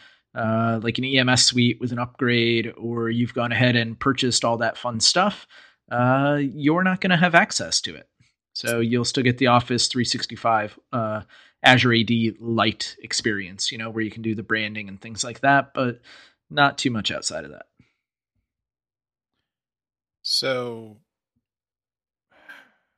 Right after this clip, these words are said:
Speaker 2: yeah, I, I, uh,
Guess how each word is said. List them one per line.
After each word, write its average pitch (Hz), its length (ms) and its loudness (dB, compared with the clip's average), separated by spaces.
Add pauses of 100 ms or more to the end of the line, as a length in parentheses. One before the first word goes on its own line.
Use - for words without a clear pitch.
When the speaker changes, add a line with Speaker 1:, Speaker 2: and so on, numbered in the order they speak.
(300)
Speaker 2:
yeah, 135 480 -8 (320)
I, 123 400 -20
I, 104 380 -20
uh, 104 420 -18